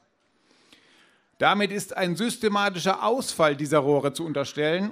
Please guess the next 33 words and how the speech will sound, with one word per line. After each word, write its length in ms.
Das 240
heißt 320
nichts 220
anderes 500
als, 600
dass 200
es 120
in 120
diesem 260
Reaktor 460
hier 160
nicht 520
zu 80
einem 220
schweren 380
Störfall 520
kam, 440
der 100
bis 180
zum 200
Super-GAU 520
hätte 220
führen 320
können, 320
war 240
mutmaßlich 840
nur 220
Glück. 400
Und 180
das 280
gilt 240
bis 180
heute, 440